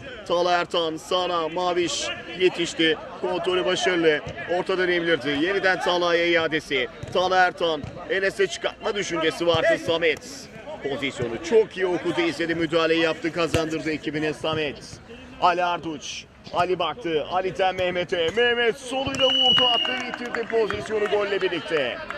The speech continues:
"Atam ayağına atarlar." diyor Kuzen F K Mehmet'le birlikte. Fark dörde iniyor sevgili seyirciler. Skor altı iki. Santra'yı da gerçekleştirdi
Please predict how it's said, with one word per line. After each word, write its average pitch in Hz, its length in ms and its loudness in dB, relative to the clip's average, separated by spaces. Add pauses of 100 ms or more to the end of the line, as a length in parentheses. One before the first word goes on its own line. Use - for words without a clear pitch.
(520)
"Atam 170 380 2
ayağına 180 440 2
atarlar." 208 520 0
diyor 202 240 0 (140)
Kuzen 202 580 -2
F 190 160 -2
K 202 260 2
Mehmet'le 202 420 -2
birlikte. 175 580 0 (3000)
Fark 151 320 4
dörde 180 340 0
iniyor 185 220 -2
sevgili 185 360 0
seyirciler. 180 480 0
Skor 208 320 0
altı 202 300 2
iki. 170 320 0 (3750)
Santra'yı 151 480 4
da 147 80 4
gerçekleştirdi 156 1000 0